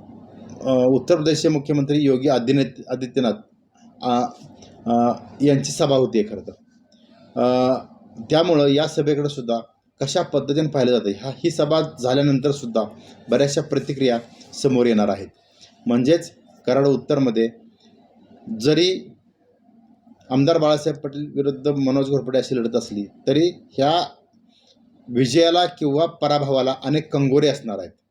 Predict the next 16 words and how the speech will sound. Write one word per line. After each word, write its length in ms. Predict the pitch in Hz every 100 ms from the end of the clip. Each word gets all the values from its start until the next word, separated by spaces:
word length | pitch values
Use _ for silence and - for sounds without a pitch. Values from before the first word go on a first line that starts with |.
| _ _ _ _ _ _ _ _ 135
ह्या 100 | 143
कंगोऱ्यामध्ये 760 | 151 147 147 139 127 110 120 - _ _ _ _
सध्याचे 540 | - 131 117 165 160 156
विद्यमान 380 | 139 143 143
आमदार 300 | 143 139 139
बाळासाहेब 420 | 131 127 127 139 139
पाटील 220 | 127 135
कशा 280 | - 117 143
पद्धतीनं 340 | 127 127 135
आपला 220 | 117 135
गड 240 | 131 131 135
शाबूत 240 | 131 123
ठेवतात 360 | - 117 104 95 - _ - - -
आणि 420 | 104 127 185 214 - - 120
मनोज 260 | 147 160
घोरपडे 420 | 143 143 143 117